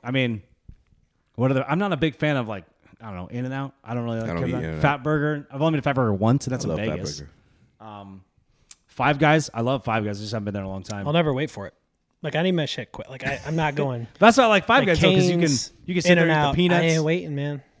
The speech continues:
Speaker 3: I ain't waiting.
Speaker 1: So I, okay, Cane's to me, n-, I don't know.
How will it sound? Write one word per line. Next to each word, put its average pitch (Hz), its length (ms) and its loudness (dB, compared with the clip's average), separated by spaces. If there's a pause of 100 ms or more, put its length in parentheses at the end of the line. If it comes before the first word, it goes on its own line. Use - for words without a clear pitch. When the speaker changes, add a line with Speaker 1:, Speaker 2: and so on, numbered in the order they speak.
(140)
Speaker 3:
I 139 80 -12
ain't 147 160 -6
waiting. 139 160 -6
Speaker 1:
So 202 80 6
I, 240 160 4 (100)
okay, 123 380 -2 (100)
Cane's 226 320 2
to 170 120 0
me, 175 340 0 (160)
n-, 127 420 -6
I 101 140 -8
don't 85 100 -12
know. 80 200 -16